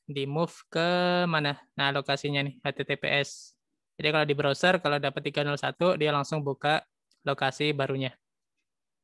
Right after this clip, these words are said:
Untuk H T T P S nih pakai, eh, T L S, pakai enkripsi, nggak bisa, eh, pakai ini. H T T P biasa.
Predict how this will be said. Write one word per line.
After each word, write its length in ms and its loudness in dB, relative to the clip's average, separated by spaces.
Untuk 160 -2
H 160 0
T 80 0
T 80 2
P 160 -2
S 160 4
nih 160 -2
pakai, 640 0
eh, 160 -4
T 160 -12
L 160 2
S, 480 -2
pakai 480 -2
enkripsi, 720 -2
nggak 160 -4
bisa, 400 0
eh, 240 -4
pakai 280 -4
ini. 60 -10
H 120 -6
T 120 -6
T 80 -10
P 160 -4
biasa. 400 -4